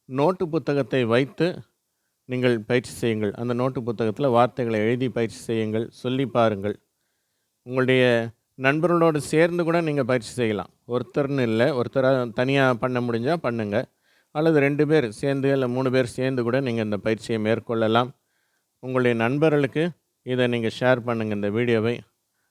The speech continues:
அதுபோல, அ, உங்களுடைய மாணவர்களுக்கும் நீங்க பயன்படுத்துங்க.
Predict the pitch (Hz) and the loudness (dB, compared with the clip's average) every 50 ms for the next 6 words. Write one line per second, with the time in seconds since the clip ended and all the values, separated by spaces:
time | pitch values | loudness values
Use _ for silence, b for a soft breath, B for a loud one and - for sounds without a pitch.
0 | _ _ _ _ _ - 120 123 131 127 123 135 135 131 139 165 175 156 _ _ | _ _ _ _ _ -2 0 0 0 0 2 2 4 4 4 2 0 -4 _ _
1 | _ _ _ _ _ _ _ - - 135 131 131 131 127 123 131 135 135 135 127 | _ _ _ _ _ _ _ -10 -6 -4 -2 0 0 0 0 -2 0 0 0 2
2 | 127 123 123 123 139 160 175 180 175 165 160 139 147 165 160 147 143 139 139 143 | 2 2 2 2 4 4 4 4 4 2 0 -2 -4 -4 -4 -2 -2 -2 -2 -2
3 | - 123 120 123 123 113 104 104 - - 101 92 | 0 -2 -2 0 -2 -4 -4 -4 -8 -10 -12 -12